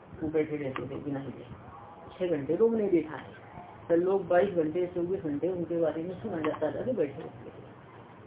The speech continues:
तो हमने उस सौ वर्ष की आयु में उनको देखा कि जब उनको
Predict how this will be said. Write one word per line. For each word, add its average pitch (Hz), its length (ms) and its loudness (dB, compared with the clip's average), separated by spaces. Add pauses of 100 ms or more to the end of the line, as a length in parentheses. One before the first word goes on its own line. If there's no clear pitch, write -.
(180)
तो 180 160 2
हमने 175 300 0
उस 220 320 -2
सौ 208 140 4
वर्ष 214 180 2 (100)
की 208 160 -4
आयु 196 200 0
में 214 140 -2
उनको 202 300 2
देखा 190 320 4
कि 190 120 -4
जब 190 180 0
उनको 190 400 0